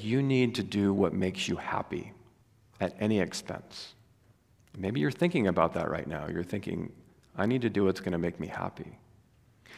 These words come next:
Or maybe you might believe this lie. This is worldly wisdom here. "God would never,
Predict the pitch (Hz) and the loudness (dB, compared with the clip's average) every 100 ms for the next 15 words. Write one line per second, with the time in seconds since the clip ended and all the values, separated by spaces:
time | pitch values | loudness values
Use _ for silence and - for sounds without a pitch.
0 | - 113 113 147 175 143 120 117 123 120 | -4 4 8 10 10 10 10 12 12 10
1 | - 101 104 107 110 107 110 - 98 90 | 2 2 4 6 6 6 4 6 6 6
2 | 78 76 110 156 110 117 127 127 120 127 | 4 2 2 2 4 8 10 10 6 6
3 | - 80 78 71 - - - - - - | 4 -2 -2 -4 -6 -14 -20 -20 -20 -20
4 | - 113 139 117 87 82 90 - 117 98 | -8 -4 2 6 8 6 2 -4 -2 -2
5 | 101 104 120 139 135 131 120 | -2 -2 0 2 4 4 2